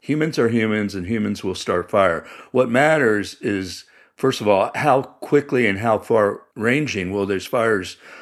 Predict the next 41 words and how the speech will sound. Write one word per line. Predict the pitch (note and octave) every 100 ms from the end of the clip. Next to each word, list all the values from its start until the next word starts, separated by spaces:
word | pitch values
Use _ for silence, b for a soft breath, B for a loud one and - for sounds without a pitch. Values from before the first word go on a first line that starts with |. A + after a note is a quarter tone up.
| B
spread? | - - D3 E3+ A2 F#2+ -
And | - G#2+
secondly, | - C3 C#3 A#2+ G#2+ G2+
are | G2+ G#2+
you | G2+
prepared | - E2 G2+ G#2 -
for | C2+ G1+
'em? | - _ b b - -
And | G#2+ G2+ G2 G2 - _
in | B2+ A2+ G#2+ G2 - -
these | A#2 B2 E3 -
cases | A2+ G#2 G2+ -
here, | C#3 A#2+ F2 E2+ B B B -
as | C3+ B2+
I |
say, | A#2+ D3
it | G#2
doesn't | E3 D#3
matter | C#3 D#3 G#2+
how | G2
the | E2
fire | G2 F2
started. | E2 - E2+ E2 D#2+ E2 B B -
If | G#2+
it | A#2+ B2
had | A#2
started | - C3 C3+
in | A#2+ G#2
the |
same | - A#2+ A#2
place | A2+ A#2+ A#2+
a | A#2
long | G2 A#2
time | A#2 A#2 A#2+
ago, | G2+ A#2
it | G#2
wouldn't | F#2+ A2+
have | G#2+
been | G#2+ G#2
an | F2+
issue. | G2 F#2+ F#2 G2+